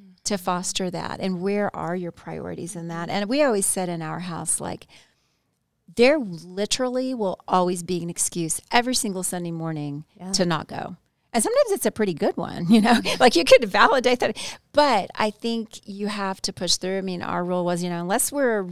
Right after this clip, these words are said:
Speaker 1: sick,
Speaker 2: Mm-hmm.
Speaker 1: um, we're, we're going because, um, it, it matters. It just matters. And then the other thing that I've told my kids as they've gone off to college, but this works for, you know, older kids as well who are kind of on their,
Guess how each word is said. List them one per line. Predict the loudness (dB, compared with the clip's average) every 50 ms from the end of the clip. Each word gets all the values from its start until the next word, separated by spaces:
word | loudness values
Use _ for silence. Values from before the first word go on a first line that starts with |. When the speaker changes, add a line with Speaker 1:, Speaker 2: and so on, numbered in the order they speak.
| -12 -14 _ _ _ _ _
Speaker 1:
sick, | -4 -2 2 2 0 0 0 _ -14 -16 -16 _ _ _ _ _ -20 -20 _ _ _
Speaker 2:
Mm-hmm. | -6 -4
Speaker 1:
um, | -4 -4 -4 -4 -6 -8 -10 -12 -14 -16 -18 -20 _ _ -18 -8
we're, | -4 -2 -2 -2 -4 -6
we're | -10 -10 -2
going | 0 0 0 0 -2 -4 -10 -12 -12 -12 -12 -6 -4
because, | -4 -4 -2 -2 -2 -2 -2 -4 -8 -10 -18 -18 -18 -18 -20 -20 -20 _ _ -4
um, | -4 -2 -2 -4 -6 -8 -10 -12 -14 -16 -18 _ _ _ _ _ _ _ _ _ _ _ _ _ _ _ _ -20 -20 -4 0
it, | 0 0 2 4
it | 4 4 4 2
matters. | -2 -2 -2 -4 -4 -6 -8 -10 -10 -12 -12 -6 -4
It | -2 0
just | 0 0 -2 -2 -2
matters. | -2 -2 -2 -2 -4 -4 -2
And | -2 0 0 2
then | 0 0
the | 0 0
other | 2 0 0 0
thing | -2 -4 -4 -4
that | -4 -6
I've | -6 -6
told | -4 -6 -4 -4
my | -4 -8
kids | -6 -4 -4 -2 -2
as | -2 -2 0
they've | 0 0 0 0
gone | -2 -2 -2
off | -4 -4 -4
to | -6 -6
college, | -4 -4 -4 -2 -2 -2 -4 -4 -4
but | -4 -4 -2
this | -2 -2 -2 0
works | -2 -2 -2 -2 -4
for, | 0 0 0 0 0
you | 0 -2
know, | 0 0 0
older | 0 -2 -2 -2 -6
kids | -6 -6 -6 -6 -4 -6
as | -6 -6 -6
well | -4 -2 0 0 -2
who | -2 -2 -4 -4
are | -4 -6
kind | -6 -6 -6 -6
of | -4 -4
on | -6 -6 -6 -6
their, | -6 -6 -6 -8